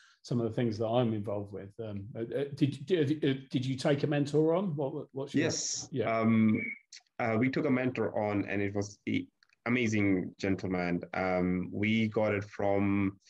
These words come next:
Speaker 2: um, financial side to support,
Speaker 1: Okay.
Speaker 2: um, our financial capacity and capabilities.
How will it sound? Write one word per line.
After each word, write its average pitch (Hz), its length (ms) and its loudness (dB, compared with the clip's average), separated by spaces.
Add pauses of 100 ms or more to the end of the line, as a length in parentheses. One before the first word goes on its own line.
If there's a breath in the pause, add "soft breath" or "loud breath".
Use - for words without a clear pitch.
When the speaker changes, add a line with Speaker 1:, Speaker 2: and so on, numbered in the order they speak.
(340 soft breath)
Speaker 2:
um, 95 360 0 (160)
financial 139 540 0
side 156 420 -2 (180)
to 107 100 -6
support, 107 580 -2
Speaker 1:
Okay. 104 140 -2
Speaker 2:
um, 98 320 2
our 95 160 2
financial 98 580 -2
capacity 107 600 -4
and 107 120 -2
capabilities. 123 800 -2